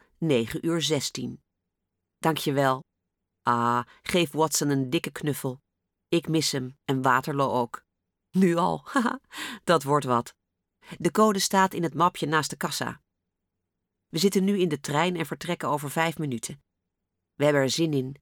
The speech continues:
en met alle proviand die we mee hebben, zullen we niet omkomen van de honger. Ik was nog vergeten te zeggen, er kan een bestelling binnenkomen in de winkel. Dat zijn de detectiveboeken die ik tot nu toe schreef.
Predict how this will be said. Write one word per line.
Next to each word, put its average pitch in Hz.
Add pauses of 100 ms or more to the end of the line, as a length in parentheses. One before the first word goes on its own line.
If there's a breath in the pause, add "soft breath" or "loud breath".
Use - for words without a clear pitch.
(280)
en 143
met 147
alle 175
proviand 156
die 147
we 139
mee 147
hebben, 131 (280)
zullen 147
we 131
niet 170
omkomen 147
van 139
de 135
honger. 117 (960)
Ik 190
was 202
nog 190
vergeten 180
te 143
zeggen, 175 (360)
er 165
kan 185
een 170
bestelling 143
binnenkomen 120
in 117
de 110
winkel. 110 (720)
Dat 160
zijn 170
de 156
detectiveboeken 143
die 135
ik 120
tot -
nu 135
toe 123
schreef. -